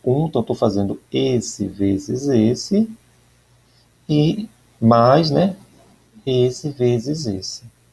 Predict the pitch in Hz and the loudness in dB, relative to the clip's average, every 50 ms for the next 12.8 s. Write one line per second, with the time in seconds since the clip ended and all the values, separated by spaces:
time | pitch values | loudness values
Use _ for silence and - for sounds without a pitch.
0 | _ _ _ _ _ _ _ _ - - - - - - - - - _ _ - | _ _ _ _ _ _ _ _ -20 -20 -20 -20 -20 -20 -20 -20 -20 _ _ 2
1 | 190 202 214 214 190 165 175 156 131 123 101 - - 151 170 185 160 165 - - | 4 6 8 6 6 6 2 2 0 -2 -6 -6 -6 -6 -4 -4 -4 -6 -8 -8
2 | - - 175 160 160 151 - 147 151 135 113 - 104 98 95 95 104 117 - - | -6 -6 -6 -6 -4 -6 -6 -8 -8 -8 -10 -8 -8 -8 -8 -8 -8 -10 -8 -8
3 | 143 139 131 - 151 156 151 - 196 185 92 123 156 160 151 147 135 131 135 135 | -8 -8 -6 -6 -6 -6 -6 -8 -10 -8 -6 -4 -4 -2 -2 -4 -4 -6 -6 -6
4 | 147 165 165 160 156 151 156 170 190 226 254 226 170 - 139 117 110 110 110 113 | -6 -8 -4 -2 0 0 0 -2 -2 -4 -6 -6 -2 0 2 2 2 2 0 -4
5 | - _ _ _ _ _ _ - - _ _ _ _ _ _ _ _ _ _ - | -10 _ _ _ _ _ _ -20 -20 _ _ _ _ _ _ _ _ _ _ -6
6 | 113 113 135 165 185 190 180 170 156 143 - - - - 127 120 113 104 104 104 | -2 0 2 4 6 6 6 6 4 2 0 -2 -6 -2 0 2 2 2 2 2
7 | 107 110 110 107 101 107 107 101 104 104 107 104 104 104 110 113 113 - - 156 | 2 4 4 4 4 2 0 0 2 0 2 2 2 0 0 -2 -2 -6 -4 -2
8 | 156 160 165 190 202 - _ _ _ - - 165 - - 165 170 175 170 170 170 | 0 0 0 -4 -6 -10 _ _ _ -8 -8 -8 -6 -4 -2 -2 0 0 0 0
9 | 170 175 175 175 - - _ - - - 104 107 - _ _ _ _ _ _ _ | 2 0 0 -2 -4 -8 _ -4 -2 -2 -2 -4 -8 _ _ _ _ _ _ _
10 | _ _ _ _ _ _ _ _ _ - - - 135 - - 110 104 104 101 101 | _ _ _ _ _ _ _ _ _ -4 -4 -4 -2 0 0 0 2 2 0 -2
11 | 107 120 147 143 143 123 123 107 110 113 104 104 107 104 107 - - - 113 107 | 0 2 2 4 4 2 0 -2 0 0 0 0 -2 -4 -4 -8 -10 -6 -2 -2
12 | 104 104 113 - - 170 175 170 170 156 143 139 143 147 156 165 | 0 0 0 0 -2 -2 -2 -2 0 0 2 2 0 0 -4 -8